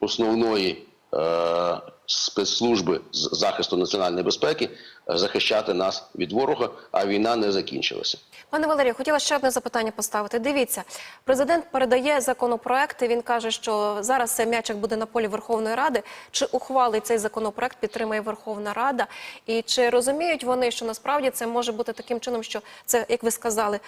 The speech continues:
Speaker 2: приховані судові засідання, так, типу, і їм буде легше уникати відповідальності, тому що ми говоримо про топ-корупцію?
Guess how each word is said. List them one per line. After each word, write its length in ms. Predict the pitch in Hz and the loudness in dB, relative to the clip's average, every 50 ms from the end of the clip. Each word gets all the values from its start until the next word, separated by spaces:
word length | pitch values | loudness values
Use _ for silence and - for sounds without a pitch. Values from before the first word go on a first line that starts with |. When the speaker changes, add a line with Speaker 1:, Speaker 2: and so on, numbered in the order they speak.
| - - _ | -20 -18 _
Speaker 2:
приховані 500 | - 240 - - 262 247 220 233 226 226 | -2 -2 2 4 2 4 4 2 0 0
судові 320 | 220 - 214 202 208 233 | -2 -2 -4 0 0 0
засідання, 640 | 226 214 240 233 - 330 349 285 294 277 262 247 247 | 0 0 0 -2 -2 -2 0 0 0 2 2 0 0
так, 220 | - 269 277 - | 0 -2 -4 -2
типу, 240 | - 247 226 - 240 | -2 -4 -2 -2 -4
і 100 | - - | -4 -2
їм 180 | 254 277 277 233 | -2 -2 0 2
буде 180 | 247 208 233 | 2 4 4
легше 300 | 233 254 247 - - 247 - | 2 2 0 -2 -4 -4 -4
уникати 420 | 233 226 214 - 226 220 - 214 | -6 -6 -6 -6 -6 -6 -6 -8
відповідальності, 580 | 214 214 _ - 220 208 226 220 214 202 - - | -10 -8 _ -6 -4 -2 -2 -2 -4 -4 -8 -8
тому 140 | - 214 208 | -10 -10 -8
що 120 | - 220 | -8 -8
ми 80 | 220 233 | -8 -8
говоримо 280 | 240 226 226 233 226 | -6 -4 -4 -4 -4
про 140 | 208 - 233 | -2 -4 -4
топ-корупцію? 840 | 226 - 247 233 226 - - 214 214 202 190 _ - - - 202 | -2 0 -2 -2 -2 -4 -10 -8 -8 -8 -8 _ -12 -10 -10 -10